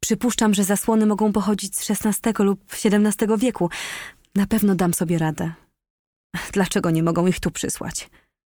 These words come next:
„Dlatego, że są duże i cenne”, odrzekła Olinda. „A poza tym bardzo bym chciała zobaczyć Kelvedon”. „Wiesz coś o tej posiadłości?”, zapytała Lady Selwyn.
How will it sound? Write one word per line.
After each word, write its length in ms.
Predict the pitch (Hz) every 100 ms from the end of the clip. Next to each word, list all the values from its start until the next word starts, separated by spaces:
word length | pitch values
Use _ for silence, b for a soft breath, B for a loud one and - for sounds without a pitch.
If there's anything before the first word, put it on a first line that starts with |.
| _ _ _ _ 202
„Dlatego, 420 | 226 - 208 220
że 80 | 202
są 240 | 208 202
duże 360 | 170 214 208 208
i 80 |
cenne”, 440 | 196 247 208 180 175
odrzekła 440 | 165 175 165 175
Olinda. 440 | 165 165 156 156 160 B B B B
„A 100 | -
poza 260 | - 208 190
tym 280 | 185 170 180 B B _ _ _ -
bardzo 360 | 170 185 170 175
bym 160 | 165
chciała 320 | 160 - 170 165
zobaczyć 420 | 160 160 160 -
Kelvedon”. 520 | 165 151 170 180 160 - _ _ _ _ _ _ _ _ _ -
„Wiesz 260 | 175 180
coś 180 | - 254
o 60 | 269
tej 140 | 254
posiadłości?”, 760 | 226 202 175 170 190 - - 320
zapytała 480 | 214 196 170 165 156
Lady 280 | 160 165 170
Selwyn. 460 | - 160 160 180